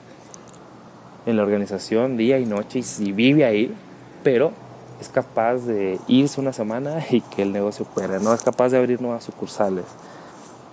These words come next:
Es capaz de crecer el negocio aunque él no está. Y creo que es parte del, del discurso. Y en juegos tiene que ser algo parecido, pienso yo. O sea, en las tiendas se sigue vendiendo que tú no físicamente estés empujándolo.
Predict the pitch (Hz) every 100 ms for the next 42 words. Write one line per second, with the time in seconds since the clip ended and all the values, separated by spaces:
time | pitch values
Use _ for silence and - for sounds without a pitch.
0 | - 127 - - 117 117 127 127 120 107
1 | 104 101 98 - 107 - 113 120 113 107
2 | - 117 - 104 98 92 - - - -
3 | - - - - - 143 156 - 143 -
4 | 143 131 110 101 95 - - - - -
5 | - - - - 85 110 110 104 110 -
6 | - 117 104 - 92 - - - - -
7 | - - - - 110 107 98 - 117 127
8 | 127 123 113 - 107 110 - - - -
9 | 147 104 110 104 110 127 131 - - -
10 | - - - - 113 101 95 - - -
11 | - - - - - - 123 120 - 143
12 | 151 131 113 123 127 107 110 120 143 117
13 | - 139 151 151 - 139 143 120 117 120
14 | - 127 127 123 123 110 104 135 110